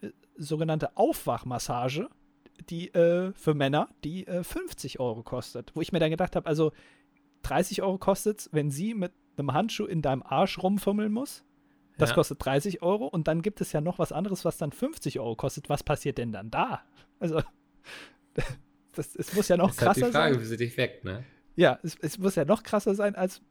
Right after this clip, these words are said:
Speaker 1: äh, mit der eigenen Hand in einem, im Arsch von jemand anderem rumzufummeln.
Speaker 2: Ja,
Speaker 1: Ja, also
Speaker 2: ähm, dann freue ich mich schon auf nächste Woche, wenn's dann von dir die Kritik gibt quasi dazu.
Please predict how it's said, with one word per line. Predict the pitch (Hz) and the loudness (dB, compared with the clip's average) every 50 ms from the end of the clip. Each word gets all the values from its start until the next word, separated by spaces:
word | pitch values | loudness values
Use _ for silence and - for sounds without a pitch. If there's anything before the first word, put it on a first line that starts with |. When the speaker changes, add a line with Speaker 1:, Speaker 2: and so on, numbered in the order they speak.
| _ _ _ _ - | _ _ _ _ -6
Speaker 1:
äh, | 180 170 170 175 - | -4 -4 -2 -2 -4
mit | - 185 180 185 185 - | -6 -8 -8 -6 -2 -2
der | 156 143 | 0 0
eigenen | 160 202 214 208 175 | 0 0 0 0 0
Hand | 190 208 208 - - | 0 -2 -2 -4 -6
in | 196 180 185 | -4 -2 -2
einem, | 185 165 - _ - _ - - - - - | -2 -4 -8 _ -20 _ -14 -14 -12 -6 -4
im | 185 180 - | -4 -2 0
Arsch | - 170 214 247 - | 4 4 4 4 4
von | - 208 190 | 0 0 0
jemand | 190 190 190 190 | 2 2 2 2
anderem | 202 196 202 202 190 | 2 2 4 4 6
rumzufummeln. | 175 190 190 - 170 147 - 131 127 120 117 107 - _ _ _ _ - - - - - | 6 4 4 4 0 -4 -4 -4 -6 -4 -6 -10 -12 _ _ _ _ -20 -20 -20 -14 -6
Speaker 2:
Ja, | 214 107 104 202 - - - - - | 0 2 2 2 2 -4 -14 -8 0
Speaker 1:
Ja, | - 185 | 0 2
also | - - 120 120 120 | 4 4 4 4 4
Speaker 2:
ähm, | 120 127 - - - _ _ _ _ _ _ - | 2 -2 -6 -10 -20 _ _ _ _ _ _ -4
dann | - 131 143 143 | -2 0 0 0
freue | - - 160 202 | 2 2 2 4
ich | 196 165 | 4 2
mich | 151 135 - | 2 0 0
schon | - 127 | 0 -2
auf | 123 110 | 0 0
nächste | 117 117 135 165 165 170 139 | 0 0 -2 -2 -2 -2 -2
Woche, | 110 104 104 104 101 | -2 -2 -4 -4 -6
wenn's | 110 123 127 - - | -6 -6 -8 -6 -6
dann | 117 113 117 110 | -6 -6 -6 -8
von | - 120 110 104 | -10 -10 -10 -10
dir | 104 117 117 123 131 131 | -6 -2 -2 0 0 -2
die | 117 110 107 107 107 110 - _ _ _ _ _ _ _ | -4 -6 -8 -8 -8 -10 -14 _ _ _ _ _ _ _
Kritik | - - 127 - - 196 202 - | -4 -4 -4 0 0 -2 -2 -2
gibt | - - 101 - - - | -6 -8 -8 -8 -10 -16
quasi | - - 104 98 98 95 92 95 | -8 -2 -2 0 0 0 -2 -4
dazu. | 90 98 95 - - - - 101 135 185 175 | -6 -6 -6 -6 -8 -12 -10 -10 -10 -10 -12